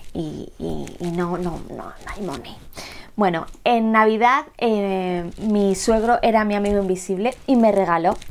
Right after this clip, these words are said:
esta colección que han sacado de Edward Corey, de los cuentos, la Biblioteca Macabra, ¿vale? Y te vienen los cuentitos así. Me parece una preciosidad.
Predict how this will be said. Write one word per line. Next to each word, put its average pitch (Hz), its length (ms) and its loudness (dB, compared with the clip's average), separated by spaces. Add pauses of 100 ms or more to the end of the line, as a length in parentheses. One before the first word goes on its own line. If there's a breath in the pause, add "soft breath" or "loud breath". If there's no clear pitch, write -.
(640 loud breath)
esta 349 460 2 (120)
colección 202 720 2
que 220 120 0
han 202 140 0
sacado 185 580 2
de 202 320 2
Edward 202 400 2
Corey, 175 360 0 (580)
de 202 180 2
los 175 160 -2
cuentos, 180 640 -2 (300)
la 233 140 4
Biblioteca 202 460 2
Macabra, 165 560 0
¿vale? 165 340 0
Y 233 80 -6
te 180 140 -2
vienen 233 320 0
los 269 160 0
cuentitos - 880 -4 (380)
así. 349 580 4 (2500 loud breath)
Me 220 160 2
parece 208 480 2
una 247 280 2
preciosidad. 180 880 0